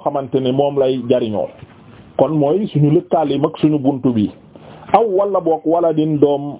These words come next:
saalihin ju baax yad'u la boo xam ne da koy ñaanal. Loolu waxoon nañ la côté ñaan googu mooy lu tëb, lu lëkkoog moom, lëkkaloog moom, mais kenn ci mbokku jullit yi romb ci ay almeer yoo xam ne xamu leen sax, ñaanal leen li nga xamante ne nii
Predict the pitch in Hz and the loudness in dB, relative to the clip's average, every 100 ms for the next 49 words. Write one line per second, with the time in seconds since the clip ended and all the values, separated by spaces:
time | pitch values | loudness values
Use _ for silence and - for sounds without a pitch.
0 | - 160 131 143 143 147 139 135 131 127 | -8 -2 0 0 -2 -2 0 0 0 0
1 | 120 139 127 117 127 120 120 123 127 123 | 0 0 0 -2 0 0 0 -2 0 -2
2 | 120 120 120 110 110 101 92 85 135 147 | 0 0 0 -2 0 0 0 0 2 2
3 | 143 151 143 131 123 175 - _ _ _ | 0 -2 -4 -2 0 -2 -6 _ _ _
4 | 185 175 185 175 160 147 139 139 - - | 0 2 0 0 0 0 0 0 -2 -6
5 | 123 123 151 151 156 156 190 160 165 175 | -4 0 0 0 -2 -2 -4 0 0 0
6 | - 165 143 139 107 90 165 - 160 143 | 0 -2 -2 -2 -2 0 0 0 0 0
7 | 135 127 123 170 220 359 - - - - | -2 -4 -2 0 -2 -4 -10 -20 -20 -4
8 | - 254 254 226 - 208 254 254 202 226 | 2 2 2 -4 -2 -2 -2 -4 0 0
9 | 196 160 165 202 214 185 226 240 233 208 | 2 2 2 0 0 -2 0 0 -2 0
10 | 190 175 190 185 170 - 233 254 226 180 | 0 2 0 -2 -4 -2 -2 -2 -4 -4
11 | - - - - - - 123 196 220 202 | -4 -8 -12 -18 -14 -2 2 2 2 2
12 | 185 175 185 254 - - 165 220 220 196 | 2 2 -2 -10 -10 2 2 2 0 -4
13 | 190 - 170 160 160 220 | -2 -2 0 0 0 -2